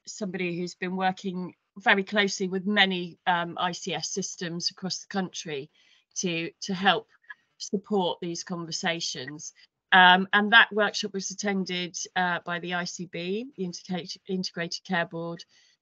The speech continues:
Somerset Council, and representatives from the Somerset Group of Charities. Um, and it took place back in March. And during that workshop,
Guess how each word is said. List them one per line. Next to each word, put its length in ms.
Somerset 480
Council, 640
and 160
representatives 800
from 140
the 60
Somerset 460
Group 240
of 100
Charities. 840
Um, 340
and 140
it 100
took 220
place 240
back 300
in 100
March. 460
And 120
during 300
that 160
workshop, 680